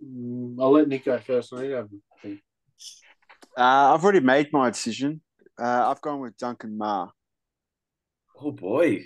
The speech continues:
Speaker 3: Twenty-two
Speaker 2: Because
Speaker 3: points.
Speaker 2: he's, he's lost by five points. He had Botman on the bench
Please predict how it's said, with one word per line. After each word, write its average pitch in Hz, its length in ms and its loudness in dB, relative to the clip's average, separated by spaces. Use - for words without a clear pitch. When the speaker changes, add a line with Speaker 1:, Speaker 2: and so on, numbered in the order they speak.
Speaker 3:
Twenty-two 139 360 -4
Speaker 2:
Because 135 160 0
Speaker 3:
points. 143 200 -4
Speaker 2:
he's, - 420 -16
he's 135 180 -6
lost 170 220 2
by 175 120 4
five 147 380 0
points. - 580 -14
He 139 100 -4
had 135 220 0
Botman 156 300 2
on 135 140 -2
the 120 60 -8
bench - 720 -10